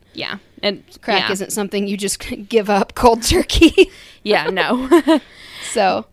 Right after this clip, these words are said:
Speaker 1: So, um, Devontae, Jeremiah, and Sierra each had a different biological father. Um,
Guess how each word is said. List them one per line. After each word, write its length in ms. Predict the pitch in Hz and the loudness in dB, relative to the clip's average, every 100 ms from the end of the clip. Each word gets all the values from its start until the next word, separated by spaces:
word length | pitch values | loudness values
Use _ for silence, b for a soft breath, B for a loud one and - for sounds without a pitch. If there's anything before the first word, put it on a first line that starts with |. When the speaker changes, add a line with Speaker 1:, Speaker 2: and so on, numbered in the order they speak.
| _ 208 | _ -12
Speaker 1:
So, 500 | - 240 220 214 208 | 2 6 8 8 4
um, 420 | 214 202 185 180 - | 4 4 2 -2 -8
Devontae, 840 | - 202 208 202 226 240 240 247 214 | -6 0 2 4 4 4 2 0 0
Jeremiah, 480 | 208 202 196 196 196 | 0 2 4 4 4
and 160 | 196 | 2
Sierra 420 | 208 185 180 180 143 | -2 2 4 2 2
each 360 | 135 185 - | -2 -4 -4
had 220 | - 196 | -2 0
a 40 | 185 | 0
different 400 | 175 180 175 170 | 0 -4 -4 -2
biological 640 | 185 180 175 170 180 180 | 0 0 -2 -6 -6 -8
father. 680 | 175 170 170 175 214 254 294 - b b b b b _ 202 | -6 -2 -2 0 0 -2 -4 -10 b b b b b _ 0
Um, 400 | 196 180 185 | 2 2 -2